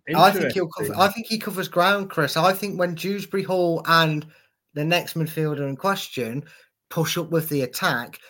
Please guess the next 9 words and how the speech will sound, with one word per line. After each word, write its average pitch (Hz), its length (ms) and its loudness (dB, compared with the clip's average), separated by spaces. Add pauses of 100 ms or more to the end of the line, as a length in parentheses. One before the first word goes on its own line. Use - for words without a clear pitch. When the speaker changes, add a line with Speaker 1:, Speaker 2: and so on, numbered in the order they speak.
(220)
Speaker 1:
we 175 160 0
need 175 420 0
to 160 120 -2
have 165 260 -4
somebody, 131 720 -4 (540)
because 139 260 -6
we, 147 400 -2
we, 151 380 0
we, 156 260 2